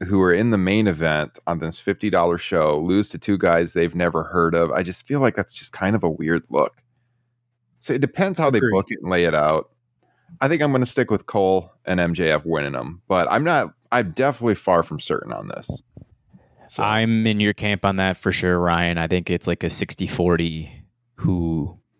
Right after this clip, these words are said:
Speaker 3: would w-, who's gonna win this match. I, I, yeah, I'm gonna stick with Aussie Open, though.
Speaker 1: Yeah. Uh, the other pre-show match is Jack Perry against Hook for the F T W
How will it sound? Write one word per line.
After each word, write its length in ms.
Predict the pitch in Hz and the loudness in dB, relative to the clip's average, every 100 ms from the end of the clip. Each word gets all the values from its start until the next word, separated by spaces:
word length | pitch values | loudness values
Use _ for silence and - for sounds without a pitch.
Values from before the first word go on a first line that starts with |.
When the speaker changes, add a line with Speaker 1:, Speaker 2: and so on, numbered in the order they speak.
| _ _ - | _ _ -6
Speaker 3:
would 200 | 90 87 | -2 0
w-, 300 | - 85 87 | 0 0 0
who's 180 | 85 82 | 0 0
gonna 140 | 87 | -2
win 160 | 80 78 | -4 -6
this 220 | 78 - | -6 -6
match. 340 | 80 73 - - | -6 -6 -8 -4
I, 280 | 110 131 127 | 0 0 0
I, 180 | 107 110 - | 0 -2 -4
yeah, 260 | 67 65 - | -10 -10 -8
I'm 40 | 110 | -4
gonna 80 | 104 | -2
stick 200 | - - | -2 -4
with 80 | 76 | -4
Aussie 280 | 69 - | -6 -6
Open, 260 | 65 - 64 | -6 -6 -8
though. 120 | 64 - - - - - - - - - | -12 -16 -20 -20 -20 -20 -14 -14 -16 -20
Speaker 1:
Yeah. 280 | - - - - _ _ _ _ _ _ _ - | -16 -14 -16 -18 _ _ _ _ _ _ _ -8
Uh, 280 | 131 131 120 | -2 0 0
the 180 | 110 - | -2 0
other 220 | 156 262 | 0 0
pre-show 480 | 151 123 110 117 101 | 0 0 2 2 2
match 240 | 95 98 | 2 2
is 100 | 92 - - | -2 -8 -4
Jack 320 | 120 151 - | 0 0 -2
Perry 600 | - 135 156 87 95 127 - _ _ _ _ - | -2 2 4 2 2 -2 -10 _ _ _ _ -8
against 340 | 95 123 - - | -2 0 -2 -6
Hook 420 | - 175 - - - _ _ _ _ _ _ | 0 0 0 -14 -18 _ _ _ _ _ _
for 180 | - 104 | -4 -2
the 180 | 95 - | 0 2
F 200 | 110 117 | 0 0
T 200 | - 127 | -2 -2
W 720 | 107 107 104 98 92 87 87 | 2 2 2 2 4 4 0